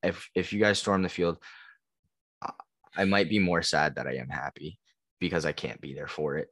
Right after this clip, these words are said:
Um, but, you know, I'll be happy that Rutgers came out with the win, but I'll be sad that I can't be here for it. But, you know,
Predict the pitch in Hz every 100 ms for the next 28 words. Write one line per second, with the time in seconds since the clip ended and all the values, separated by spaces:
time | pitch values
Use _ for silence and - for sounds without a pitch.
0 | _ 85 85 80 71 73 - _ _ -
1 | - - _ _ _ - 98 87 85 73
2 | 98 104 110 120 107 101 98 - 95 87
3 | 90 82 85 82 78 76 78 85 - 73
4 | 65 - - 69 65 78 82 80 - 90
5 | 87 - 110 104 120 113